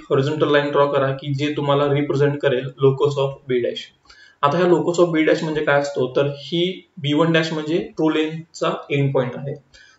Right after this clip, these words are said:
तसाच apparent लेंथचा सुद्धा एक end point असणार आहे, तो या locus of B dash वरतीच असणार आहे. म्हणजे apparent लेंथ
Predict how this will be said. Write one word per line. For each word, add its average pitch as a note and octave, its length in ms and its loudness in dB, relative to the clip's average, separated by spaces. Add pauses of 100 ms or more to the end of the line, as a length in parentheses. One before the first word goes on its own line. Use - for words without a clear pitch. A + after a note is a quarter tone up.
(100)
तसाच F#3 320 4
apparent E3+ 420 2
लेंथचा F3 260 0
सुद्धा E3+ 240 2
एक E3+ 140 2
end D#3 220 -4
point D#3 160 -2
असणार C#3 260 -2
आहे, D3+ 100 0
तो E3+ 480 6 (260)
या D#3 160 4 (160)
locus D#3 400 0
of E3+ 140 4
B D3+ 180 0
dash C3+ 220 4 (680)
वरतीच G#3 540 0
असणार B2+ 320 -4
आहे. - 120 -10 (300)
म्हणजे D#3 300 0
apparent F3+ 460 4
लेंथ F3 300 0